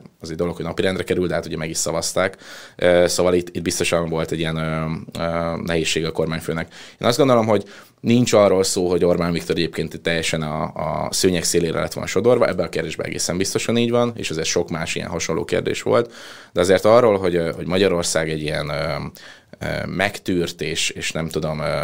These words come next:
ö, másod-, másodrendű, ö, tagállamról legyen szó. Arról szerintem nincsen szó, hiszen hogyha komolyabb eszközöket is, ö,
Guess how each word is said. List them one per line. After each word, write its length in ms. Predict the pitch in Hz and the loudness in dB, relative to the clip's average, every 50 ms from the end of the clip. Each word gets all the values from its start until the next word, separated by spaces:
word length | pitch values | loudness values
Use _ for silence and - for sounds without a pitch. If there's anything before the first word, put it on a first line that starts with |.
| 76 76 73 69 - - | -4 -6 -8 -10 -12 -12
ö, 60 | - 82 78 78 69 78 78 - - - - - - - 62 | -10 -8 -8 -6 -6 -8 -10 -10 -14 -18 -18 -16 -16 -10 -4
másod-, 480 | 92 92 92 101 - - 98 90 - - | -2 -2 0 0 0 2 0 0 0 -2
másodrendű, 680 | - 98 92 95 - - 92 90 87 85 82 80 82 85 - - - _ | -4 -4 -2 0 0 2 2 2 2 0 0 -4 -6 -6 -8 -14 -20 _
ö, 120 | - - 80 | -4 -4 0
tagállamról 520 | - - 95 95 90 90 85 80 80 78 | 2 2 4 4 4 2 2 0 -4 -4
legyen 300 | 80 85 90 85 78 78 | -2 -2 0 0 -2 -2
szó. 320 | 80 - - 104 107 113 113 - - - - | -4 -2 2 4 4 4 2 -2 -10 -16 -4
Arról 160 | - 85 90 90 | 0 2 2 2
szerintem 240 | - 101 101 101 107 110 | 2 2 2 2 2 4
nincsen 340 | 117 120 117 - 92 90 | 2 2 2 2 0 0
szó, 260 | 85 - - 92 92 98 | 0 0 0 0 2 2
hiszen 280 | 101 92 - 95 87 | 0 0 0 0 0
hogyha 240 | 85 82 82 - 82 76 - - | 0 -2 -2 -2 -4 -4 -4 -8
komolyabb 360 | - - 98 101 92 87 82 | -2 0 2 2 2 2 0
eszközöket 540 | 87 87 - - 90 82 87 87 - 85 - | 0 -2 -2 0 0 0 0 0 -2 -2 -2
is, 220 | - 85 - - - | -2 -2 -2 0 0
ö, 180 | 87 85 82 | 0 0 0